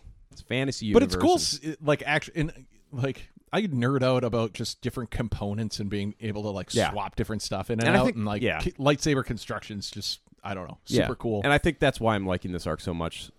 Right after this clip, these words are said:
Speaker 1: 'cause the first episode, we got the really cool temple on Ilum, where, like, all the, you know, their main house of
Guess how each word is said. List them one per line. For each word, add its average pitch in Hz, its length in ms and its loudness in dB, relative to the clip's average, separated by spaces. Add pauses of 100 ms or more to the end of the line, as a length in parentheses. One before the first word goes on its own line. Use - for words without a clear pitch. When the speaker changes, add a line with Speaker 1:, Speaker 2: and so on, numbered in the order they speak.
Speaker 1:
'cause 98 220 -2
the 107 80 -6
first 151 320 0
episode, 110 420 -2
we 110 80 -2
got 98 240 0
the 98 80 -6
really 95 200 0
cool 101 200 -2
temple 87 440 -4
on 80 100 -4
Ilum, 76 340 -4 (580)
where, 95 180 -2
like, 98 220 -2
all 101 200 -2
the, 98 200 -6
you 110 140 -6
know, 90 100 -2
their 90 180 -2
main 104 360 -2
house 90 340 -8
of 78 100 -16